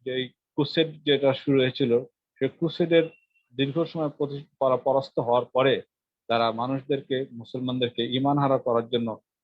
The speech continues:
নানান ধরনের প্রতারণা, প্রলোভনের চক্রান্ত বেছে নেয়। আপনারা জানেন বাংলাদেশের যে পার্বত্য অঞ্চলটা রয়েছে, সে অঞ্চলে যে সমস্ত ক্ষুদ্র নৃগোষ্ঠী রয়েছে, এখানে, আহ, নানান ধর্মের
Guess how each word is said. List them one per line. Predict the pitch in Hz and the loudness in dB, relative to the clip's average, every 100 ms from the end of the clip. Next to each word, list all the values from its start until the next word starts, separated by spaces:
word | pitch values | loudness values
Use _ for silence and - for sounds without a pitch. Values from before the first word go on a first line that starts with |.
| _ | _
নানান | 117 143 165 | 0 0 0
ধরনের | 156 147 131 | 0 0 -2
প্রতারণা, | 120 139 135 131 123 120 | -4 -6 -2 -2 -2 -6
প্রলোভনের | - 127 131 113 131 127 120 - _ _ _ | -2 0 0 -2 -4 -4 -6 -10 _ _ _
চক্রান্ত | - 110 123 113 110 | -8 -4 -4 -4 -4
বেছে | 104 - 120 | -6 -6 -6
নেয়। | 131 - _ _ _ _ | -8 -10 _ _ _ _
আপনারা | 117 139 135 | -4 0 2
জানেন | 139 151 156 | 4 2 2
বাংলাদেশের | 131 135 151 160 175 - 180 156 - _ _ _ _ - | 0 2 2 2 0 2 4 4 -2 _ _ _ _ -6
যে | 131 | -4
পার্বত্য | 139 131 143 143 151 | 0 -2 -2 -4 -2
অঞ্চলটা | 139 131 147 139 139 | -2 -2 -2 0 -2
রয়েছে, | 120 117 - 135 - _ _ _ - | 0 -2 -4 -14 -18 _ _ _ -6
সে | 143 | -2
অঞ্চলে | 135 160 175 165 | 0 0 -2 -2
যে | 147 | -4
সমস্ত | 156 156 | -8 -10
ক্ষুদ্র | - 147 143 143 | -6 -4 0 0
নৃগোষ্ঠী | 127 131 147 - 175 | 0 0 -2 -2 2
রয়েছে, | 123 107 - 95 _ _ _ _ | 2 2 -6 -18 _ _ _ _
এখানে, | 123 - 135 131 123 - _ _ _ - | -8 -2 0 0 -2 -10 _ _ _ -18
আহ, | 131 131 139 143 - - _ _ | -18 -16 -18 -16 -18 -20 _ _
নানান | 131 135 156 175 170 | -4 0 2 2 0
ধর্মের | 151 151 151 139 | 0 2 2 2